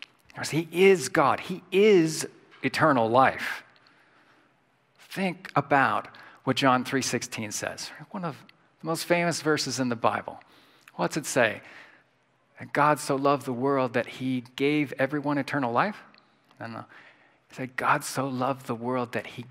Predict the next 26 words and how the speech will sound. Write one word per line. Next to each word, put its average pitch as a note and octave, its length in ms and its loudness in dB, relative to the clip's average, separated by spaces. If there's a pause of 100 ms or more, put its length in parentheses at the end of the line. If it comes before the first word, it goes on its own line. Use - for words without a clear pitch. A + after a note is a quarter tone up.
(100)
gave D3 340 -2
his - 280 -10
only B2 380 -4
son." D#3+ 500 -4 (1700)
Eternal F3+ 420 2
life B2+ 460 4
is A#2 220 -4
not B2+ 420 -2
the A#2+ 80 -2
real A2+ 600 0
gift. - 600 -2 (380)
Eternal D#3+ 340 4
life's D3 360 4
like A#2 240 2 (100)
a A2 80 2
fringe D#3+ 580 0
benefit D3+ 640 4 (360)
of C3 140 4
the C3+ 80 4
real A#2+ 260 4
gift. - 400 -2
Jesus F3 600 0
is G#2+ 440 -2 (100)
the A#2+ 80 -6
real G#2+ 560 -4 (140)
gift. - 480 -2